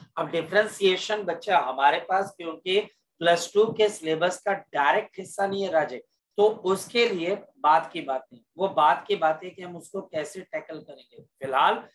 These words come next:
ये एक डाउट था, मैंने डाउट complete कर लिया। Differentiation नहीं आती, मुझसे बात करो, ये step समझ में नहीं आया, मुझसे बात करो, अलग से बात करो, अलग से session लगाओ,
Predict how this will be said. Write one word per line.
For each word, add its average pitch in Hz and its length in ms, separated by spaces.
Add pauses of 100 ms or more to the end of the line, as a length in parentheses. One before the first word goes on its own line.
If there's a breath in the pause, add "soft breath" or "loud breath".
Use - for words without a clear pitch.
(120)
ये 156 200
एक 160 160
डाउट 147 340
था, 202 400
मैंने 147 160
डाउट 147 300
complete 180 500
कर 180 120
लिया। 196 200 (400)
Differentiation 202 840
नहीं 202 160
आती, 202 360 (100)
मुझसे - 280
बात 175 360
करो, 202 340 (300)
ये 185 200
step 208 320
समझ 190 340
में 190 160
नहीं 185 160
आया, 190 340
मुझसे 196 340
बात 170 360
करो, 196 360 (240)
अलग 190 220
से 208 220
बात 175 360
करो, 202 200
अलग 190 420
से 208 200
session 190 420
लगाओ, 175 460